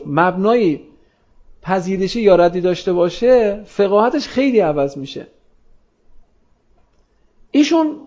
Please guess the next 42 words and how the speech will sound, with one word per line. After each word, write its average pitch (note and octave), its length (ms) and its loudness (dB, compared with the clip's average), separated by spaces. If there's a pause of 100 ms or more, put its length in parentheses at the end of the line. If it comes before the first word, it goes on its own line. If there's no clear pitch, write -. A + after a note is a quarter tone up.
(140)
قائل G#3+ 220 4
به G#3 80 4
این A#3+ 120 2
هستن G3+ 260 -4
که D#3 100 -6
تضعیفات E3+ 560 -2
مبتنی E3 460 -2
بر D#3+ 180 0
غلو، D#3 360 2 (220)
در F#3 160 2
صورتی C4 360 2
که C#4+ 80 0
فقط D#4 640 0 (220)
مشکل A3+ 380 0
این C#4+ 120 0
راوی C4+ 180 4
همین D4+ 300 0
غلوه F#3+ 340 4
باشه، D#3+ 380 -4 (380)
قابل G3 220 0
پذیرش G3+ 460 -4
نیست. - 380 -10 (2000)
تو D#4 160 0
دو D4+ 200 4
تا E4+ 140 2
فراز D4 500 4 (100)
من A3+ 220 -4 (240)
فرمایش G3 400 -2
ایشون A#3 240 -6
رو A#3 80 0
بیان E3+ 300 2
می‌کنم C#3+ 460 -4 (120)
از E3+ 160 0
دو A3 80 0
تا A3+ 140 -2
نگاه D3+ 500 2 (300)
و E3+ 100 4
دو G#3 140 4
تا A3+ 100 4
دلیل F#3+ 360 2
کامل E3 320 -2
مجزا. C#3 560 -2